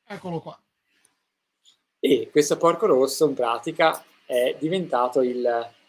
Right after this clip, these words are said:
Speaker 2: come dire, il, il punto di riferimento. Se vuoi, ho un po' di immagini anch'io. Oh,
Speaker 1: Sì,
Speaker 2: bellissimo.
Speaker 1: sì, sì.
Speaker 2: Guarda, se mi passi le immagini, si, si, si, si fa vedere Porco Rosso. Porco Rosso tutti lo conoscono, diciamo,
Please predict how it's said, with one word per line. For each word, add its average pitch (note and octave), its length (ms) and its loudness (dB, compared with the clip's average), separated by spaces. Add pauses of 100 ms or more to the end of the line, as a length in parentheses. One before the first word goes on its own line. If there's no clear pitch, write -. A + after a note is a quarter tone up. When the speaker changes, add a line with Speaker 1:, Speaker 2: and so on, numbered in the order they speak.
(200)
Speaker 2:
come D3 180 0
dire, B2 260 0
il, B2 560 0
il A#2 80 -6
punto D3 260 -2
di B2+ 100 -4
riferimento. C3 640 -2 (160)
Se - 160 -2
vuoi, G3+ 200 10
ho C#3+ 80 12
un C#3 60 2
po' C#3+ 100 4
di C#3 100 2
immagini C3+ 360 -2
anch'io. G#2+ 380 -12 (640)
Oh, F3 220 6
Speaker 1:
Sì, D#4 200 6
Speaker 2:
bellissimo. - 340 -4
Speaker 1:
sì, - 160 -12
sì. C4 140 -16 (500)
Speaker 2:
Guarda, B2 260 4
se D#3 160 0
mi D#3 140 -2
passi D#3+ 580 0 (400)
le D#3 120 -2
immagini, D#3 520 -2 (540)
si, C3 500 -4
si, A#2 640 -8 (540)
si, C3 280 -2
si B2+ 180 -8
fa C3 160 4
vedere A#2+ 280 0
Porco A2+ 340 -4
Rosso. A2 220 -10
Porco F#3+ 200 0
Rosso D3+ 200 2
tutti D3 220 -4
lo C3 80 2
conoscono, C#3 420 0
diciamo, B2 440 -2